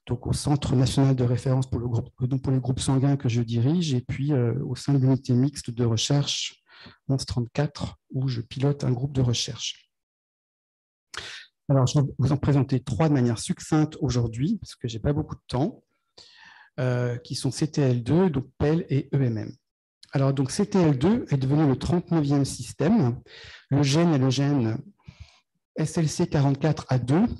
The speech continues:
qui code pour une protéine qui est C T L deux, qui est un transporteur de choline. Et de manière intéressante, cette protéine, elle porte aussi donc, le polymorphisme des polynucléaires neutrophiles H N A trois A B. Donc, on a découvert, euh,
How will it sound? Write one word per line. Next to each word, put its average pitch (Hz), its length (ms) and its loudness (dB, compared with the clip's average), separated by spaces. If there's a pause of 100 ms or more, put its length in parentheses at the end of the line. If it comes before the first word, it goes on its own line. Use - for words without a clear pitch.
qui 139 80 -6
code 156 300 -2
pour - 120 0
une 139 120 0
protéine 151 760 0
qui 123 280 -4
est 113 60 0
C - 220 -2
T 185 160 0
L 131 180 4
deux, 123 140 0
qui 139 140 -6
est - 100 -6
un 123 100 2
transporteur 156 640 -2
de 131 100 2
choline. 127 600 2 (760)
Et 143 60 0
de 139 60 2
manière 160 220 4
intéressante, 151 580 2
cette - 180 -6
protéine, 151 480 0
elle 117 180 -4
porte 180 280 -4
aussi 180 300 -2
donc, 147 180 -2
le 117 60 -2
polymorphisme 151 1000 0
des 113 140 -10
polynucléaires 156 540 0
neutrophiles 135 840 0 (760)
H - 200 2
N 151 140 4
A 170 100 2
trois - 400 -2
A 151 200 0 (160)
B. 127 140 -2 (1300)
Donc, 160 340 0 (460)
on 143 120 4
a 156 80 6
découvert, 156 720 4
euh, 120 220 2